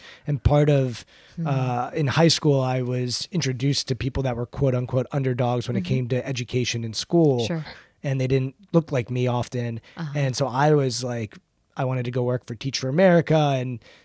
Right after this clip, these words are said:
Speaker 1: that was, I think it's a part of my story is that I always loved the underdog. So I can trace
Speaker 2: Yeah.
Speaker 1: it back, but anything
Speaker 2: Well,
Speaker 1: popping
Speaker 2: yeah,
Speaker 1: for you?
Speaker 2: I mean,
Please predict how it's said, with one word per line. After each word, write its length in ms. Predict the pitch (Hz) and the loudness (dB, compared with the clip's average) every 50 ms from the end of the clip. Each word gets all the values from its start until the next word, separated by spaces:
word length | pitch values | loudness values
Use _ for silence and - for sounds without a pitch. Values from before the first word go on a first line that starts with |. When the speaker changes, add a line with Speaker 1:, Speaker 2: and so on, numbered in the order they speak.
| _ - | _ -8
Speaker 1:
that 240 | 135 131 135 143 143 | -4 -2 0 0 2
was, 420 | 147 151 143 135 123 117 - - - | 4 4 2 2 0 -2 -4 -6 -8
I 80 | 123 135 | -6 -2
think 160 | 131 151 151 | 0 0 2
it's 140 | 160 143 143 | 2 2 0
a 40 | 127 | 0
part 200 | - 147 147 143 | 2 2 2 2
of 40 | 139 | 2
my 120 | 139 127 | 0 0
story 360 | 120 - - 139 135 139 135 127 | -2 -2 0 0 2 2 2 2
is 100 | 123 117 | 0 0
that 100 | 123 113 | -2 -4
I 80 | 110 104 | -6 -6
always 420 | 87 139 135 131 127 123 110 - | -4 -2 -2 0 0 -2 -2 -4
loved 140 | 117 113 107 | -6 -6 -4
the 100 | 113 113 | -4 -4
underdog. 400 | 110 104 104 101 98 92 90 95 | -4 -6 -6 -8 -8 -10 -10 -8
So 160 | - - - | -10 -8 -6
I 140 | - 143 175 | -2 0 0
can 160 | - - - | 2 2 4
trace 300 | 165 165 160 160 143 - | 6 8 6 6 8 6
Speaker 2:
Yeah. 60 | 143 - | 4 4
Speaker 1:
it 40 | |
back, 300 | - 156 180 151 123 - | 4 4 4 4 2 0
but 180 | - 135 127 - _ _ _ - | 0 -2 -2 -2 _ _ _ 0
anything 300 | - 165 165 185 165 185 | 4 6 8 8 8 8
Speaker 2:
Well, 40 | 175 | 8
Speaker 1:
popping 300 | - - 139 143 - 180 | 6 4 2 2 4 4
Speaker 2:
yeah, 60 | 165 151 | 2 4
Speaker 1:
for 120 | - 175 | 4 4
you? 140 | 175 170 185 | 4 4 4
Speaker 2:
I 60 | 302 | 4
mean, 200 | 302 302 302 294 | 2 0 -4 -6